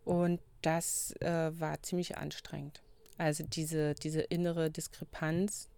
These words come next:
die ich da veranst-, äh, äh, erlebt habe zwischen dargestelltem Verhalten und innerem Erleben, die war, ähm, sehr anstrengend auszuhalten. Ähm, dann kam noch dazu, dass viele der Rückmeldungen,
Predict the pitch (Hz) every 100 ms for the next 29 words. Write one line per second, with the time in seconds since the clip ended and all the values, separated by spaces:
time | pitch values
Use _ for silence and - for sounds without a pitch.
0 | - 175 - 160 - 165 160 160 - -
1 | - - 165 - - 151 - - 156 -
2 | 160 165 - - 196 196 - 170 - 160
3 | 160 - - - - - 143 165 170 175
4 | 156 160 165 147 151 - 190 - 160 160
5 | - 170 165 165 175 151 160 170 175 165
6 | 151 151 147 143 156 170 190 - 151 147
7 | 147 151 160 - 180 160 151 151 - -
8 | - - - - 147 - 160 147 - 156
9 | - - - - - - - - - -
10 | - - - 170 165 165 165 165 - 160
11 | 190 262 240 233 214 208 202 - 202 196
12 | 190 175 - - 185 185 175 165 - 170
13 | 165 165 160 160 156 156